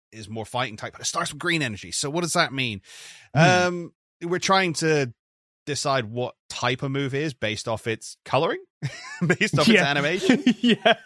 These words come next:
Speaker 1: But I, I can't for the life of me work out what Pheasantipity might be. It kinda looks like Moonblast a little bit, but I assume these are all signature moves.
Speaker 2: Yes.
Speaker 1: Fairy, psychic, fighting?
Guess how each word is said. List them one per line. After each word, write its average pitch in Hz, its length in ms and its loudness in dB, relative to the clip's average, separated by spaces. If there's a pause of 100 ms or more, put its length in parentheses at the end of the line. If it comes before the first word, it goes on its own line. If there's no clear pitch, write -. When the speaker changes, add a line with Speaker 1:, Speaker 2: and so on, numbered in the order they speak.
(1080)
Speaker 1:
But 196 380 6 (680)
I, 151 300 4
I 147 60 6
can't 139 260 0
for 123 80 -12
the 120 60 -6
life 120 220 -2
of 113 60 -12
me 107 80 -6
work 104 280 -6
out 104 200 -2
what 101 360 -8
Pheasantipity 120 580 -8
might 135 180 -8
be. 139 320 -8
It 104 120 -12
kinda 135 580 -6
looks 151 300 -6
like 135 140 -4
Moonblast 147 880 -2
a 139 60 -2
little 131 440 -2
bit, 190 400 -2
but 120 300 -2
I 131 160 0
assume 147 380 -2
these 127 180 -4
are 123 140 -2
all 120 80 0
signature 113 480 -6
moves. 165 580 -8 (540)
Speaker 2:
Yes. - 400 -4 (200)
Speaker 1:
Fairy, 139 840 -6 (100)
psychic, 143 600 -6 (500)
fighting? 135 640 -8